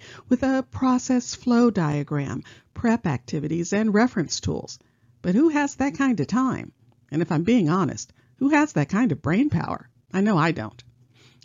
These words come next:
I just need a step-by-step guide that can tell someone else how to do something that needs to get done. A guide that can make sure the thing is done the same way every time. The quality of the work is consistent, and someone new can be easily trained on the task.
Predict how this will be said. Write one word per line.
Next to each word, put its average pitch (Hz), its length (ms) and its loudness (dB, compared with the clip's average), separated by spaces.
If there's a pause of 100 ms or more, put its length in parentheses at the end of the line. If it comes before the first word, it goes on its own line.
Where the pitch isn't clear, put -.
(140)
I 165 180 4
just 262 340 0
need 139 360 -4 (260)
a 151 80 -2
step-by-step - 960 -4
guide 180 420 0 (220)
that 151 140 -2
can 156 140 -2
tell 151 200 0
someone 262 320 2
else 226 180 0
how 233 120 0
to 233 100 -4
do 202 200 0
something 196 440 -2
that 247 100 -2
needs 185 280 -4
to - 80 -6
get 208 200 -4
done. 285 300 0 (540)
A 202 60 0
guide 170 380 2
that 254 140 -4
can 240 180 2
make 226 180 0
sure - 180 -4
the 247 120 -2
thing 190 380 -2
is 147 220 -4
done 190 320 2
the 262 80 4
same 240 300 0
way 196 300 -2
every 170 340 0
time. - 320 -6 (320)
The - 80 -6
quality 156 460 0
of 156 80 -4
the 160 60 -2
work 180 280 2
is 160 140 -4
consistent, 196 560 0 (320)
and 226 120 2
someone 277 380 6
new 165 200 4
can 214 200 0
be 208 220 -4
easily 180 440 0
trained 151 360 -2
on 143 120 0
the 147 60 -2
task. - 500 -4